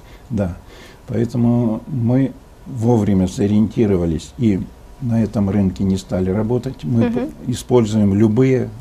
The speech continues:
Speaker 1: сканеры любых других производителей. Но один сканер мы продолжаем вот, э, понемногу выпускать. Это именно тот сканер, о котором вы говорите, э, с цилиндрической выемкой на призме.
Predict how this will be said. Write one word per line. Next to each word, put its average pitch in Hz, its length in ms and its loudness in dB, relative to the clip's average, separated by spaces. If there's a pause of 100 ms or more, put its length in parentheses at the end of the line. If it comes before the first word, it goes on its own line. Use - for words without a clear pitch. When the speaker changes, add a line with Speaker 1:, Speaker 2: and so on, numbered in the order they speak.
(220)
Speaker 1:
сканеры 127 480 0
любых 110 380 2
других 104 380 -2
производителей. 87 720 -4 (1700)
Но 127 420 4
один 127 340 2
сканер 131 460 2
мы 123 260 2 (100)
продолжаем 95 760 0
вот, 73 240 -8
э, - 120 -8 (180)
понемногу 95 540 0
выпускать. 117 600 -2
Это 104 180 -2
именно 101 300 0
тот 92 220 -4
сканер, 92 360 -2
о 90 40 -6
котором 92 440 -4
вы 92 120 -2
говорите, 120 640 -2 (580)
э, 127 100 -2
с - 60 -8
цилиндрической 107 880 0
выемкой 101 500 -2
на 110 160 0
призме. 120 500 -4